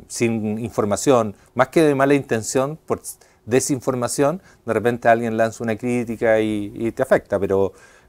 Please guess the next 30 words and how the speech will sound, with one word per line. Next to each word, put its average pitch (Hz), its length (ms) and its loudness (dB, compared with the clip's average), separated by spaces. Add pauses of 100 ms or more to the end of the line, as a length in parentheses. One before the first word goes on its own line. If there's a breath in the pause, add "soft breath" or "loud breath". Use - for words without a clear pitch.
(140)
pero 101 160 2
afortunadamente 107 800 -4
no, 95 380 -6
no 92 120 -8
han 90 60 -10
sido 98 460 -2
cosas 95 380 -6
que 87 340 -6
puedan 90 340 -6
ser, 90 220 -8
eh, 85 240 -6
que 90 100 -10
te - 80 -16
afecten 87 560 -10
dramáticamente 87 800 -6
la 85 80 -4
vida 85 240 -6
de 85 100 -6
las 80 120 -12
personas, - 400 -14
de, 90 140 -10
mía, 101 280 -6
por 85 140 -8
en 87 60 -10
este 98 120 -16
caso, 113 400 -4 (220 soft breath)
o 101 100 -2
de 98 80 0
la 101 80 -4
familia. 80 400 -12